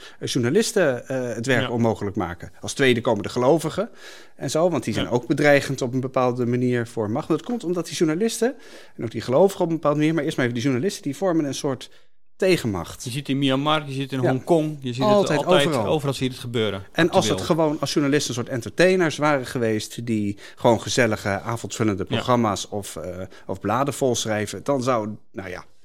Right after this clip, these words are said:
Speaker 2: Nee,
Speaker 1: d-, d-,
Speaker 2: precies, want
Speaker 1: dan
Speaker 2: dat leidt het volk af of dan is het een soort voetbal wat, eh, wat vermaakt. Op het
Speaker 1: Precies,
Speaker 2: moment
Speaker 1: maar
Speaker 2: dat je
Speaker 1: journalisten
Speaker 2: inderdaad
Speaker 1: doen niet aan voetbal.
Speaker 2: Nee, dus journalisten, kunst, eh, kerken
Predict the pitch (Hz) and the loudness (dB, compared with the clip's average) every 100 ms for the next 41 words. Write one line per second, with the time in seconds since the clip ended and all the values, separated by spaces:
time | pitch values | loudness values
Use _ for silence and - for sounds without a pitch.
0 | - - - 95 101 123 - 131 - 107 | -20 -20 -16 -12 -10 -8 -4 -4 -4 -2
1 | 110 113 113 117 120 135 113 127 127 - | 0 0 0 -4 -4 -2 0 0 -2 -2
2 | 110 117 110 110 110 117 117 131 117 110 | -8 -6 -4 -4 -6 -8 -6 -4 2 2
3 | 107 107 - 101 104 110 - 117 117 160 | 2 -2 -6 -8 -8 -10 -10 -10 -8 -10
4 | - - - - - - - 113 117 135 | -14 -20 -20 -20 -14 -4 0 0 0 -2
5 | 147 - 190 196 220 175 147 220 202 190 | -2 4 6 6 6 4 2 4 4 2
6 | 170 165 285 233 87 - 131 98 - - | 2 0 2 2 0 0 -6 -6 -8 -16
7 | 139 - 156 156 156 147 139 - 143 139 | -12 -2 0 0 -2 -4 -6 0 0 0
8 | - - - 123 120 120 117 - 135 127 | -4 -8 -10 -6 -4 -6 -6 0 0 0
9 | 120 117 | -4 -8